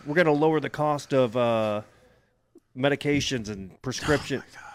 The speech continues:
Speaker 1: And that's not what happens at all.
Speaker 2: Nope.
Speaker 1: They can't lower. If
Speaker 2: They
Speaker 1: you're gonna, why not lower grocery prices or
Speaker 2: They can't.
Speaker 1: Yeah, they can't.
Speaker 2: They
Speaker 1: They
Speaker 2: have no
Speaker 1: could
Speaker 2: control over that. All they can do is influence. They can,
Speaker 1: Somebody's
Speaker 2: and their
Speaker 1: gonna pay it.
Speaker 2: influence goes a long way.
Speaker 1: No,
Speaker 2: Like,
Speaker 1: somebody's
Speaker 2: it's
Speaker 1: gonna pay for it.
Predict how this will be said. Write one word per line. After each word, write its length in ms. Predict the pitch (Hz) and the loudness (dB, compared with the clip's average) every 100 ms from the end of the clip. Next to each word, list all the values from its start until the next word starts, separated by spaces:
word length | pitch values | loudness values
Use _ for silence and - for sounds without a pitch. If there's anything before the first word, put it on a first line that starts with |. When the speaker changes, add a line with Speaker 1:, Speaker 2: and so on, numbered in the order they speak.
| - | -6
Speaker 1:
And 160 | 143 | -4
that's 220 | 151 175 175 | -2 -4 -4
not 140 | 170 | -4
what 100 | 170 | -2
happens 320 | 165 165 160 | -4 -6 -4
at 80 | 151 | -2
all. 240 | 156 170 | -2 -2
Speaker 2:
Nope. 340 | 98 87 92 - _ - - | -6 -4 -4 -6 _ -20 -4
Speaker 1:
They 80 | 147 | -2
can't 280 | 220 208 123 | -2 -4 -6
lower. 160 | 117 - - - | -8 -10 -14 -8
If 80 | |
Speaker 2:
They 60 | 180 | -2
Speaker 1:
you're 180 | 196 107 | 4 4
gonna, 140 | 101 - _ _ | 4 -2 _ _
why 160 | 147 170 | 0 2
not 180 | 196 170 | 4 2
lower 500 | 185 175 165 156 143 _ _ - | 2 4 2 0 -4 _ _ -6
grocery 380 | 165 190 - 135 | -2 -2 -2 -10
prices 580 | 107 101 98 104 98 98 | -6 -8 -8 -10 -10 -10
or 220 | 98 95 _ _ _ _ _ _ _ _ _ _ _ _ _ | -12 -14 _ _ _ _ _ _ _ _ _ _ _ _ _
Speaker 2:
They 80 | 101 | -10
can't. 240 | - 151 - - | -6 -8 -10 -8
Speaker 1:
Yeah, 200 | 156 147 | -4 -2
they 100 | 123 | -4
can't. 340 | - 165 104 110 | -6 -8 -4 -4
Speaker 2:
They 60 | |
Speaker 1:
They 40 | 110 | 0
Speaker 2:
have 140 | 135 | 2
no 100 | 135 | 2
Speaker 1:
could 80 | 143 | 2
Speaker 2:
control 320 | 123 - 110 | -2 -2 -2
over 140 | 90 | -2
that. 120 | 87 90 | -4 -2
All 200 | 117 160 | -2 0
they 80 | |
can 100 | 156 | 0
do 80 | 139 | -2
is 140 | 120 - | -2 -4
influence. 840 | 139 131 - 95 65 - - - _ | -4 -4 -6 -8 -8 -12 -10 -12 _
They 100 | 113 | -8
can, 60 | 120 170 | 2 6
Speaker 1:
Somebody's 160 | 185 | 6
Speaker 2:
and 100 | 131 | 4
their 80 | 143 | 2
Speaker 1:
gonna 120 | 202 | 2
pay 60 | 135 | 2
it. 20 | |
Speaker 2:
influence 240 | 117 147 - | 4 0 0
goes 220 | 127 110 | -2 0
a 40 | |
long 300 | 104 107 92 | -2 0 -2
way. 260 | 98 117 76 | -2 -4 -6
Speaker 1:
No, 140 | 90 | -6
Speaker 2:
Like, 160 | 90 98 | -4 0
Speaker 1:
somebody's 200 | 139 131 | 0 -2
Speaker 2:
it's 20 | |
Speaker 1:
gonna 140 | 107 95 | -4 -8
pay 180 | 101 | -8
for 300 | 87 85 80 | -8 -12 -12
it. 80 | 78 | -14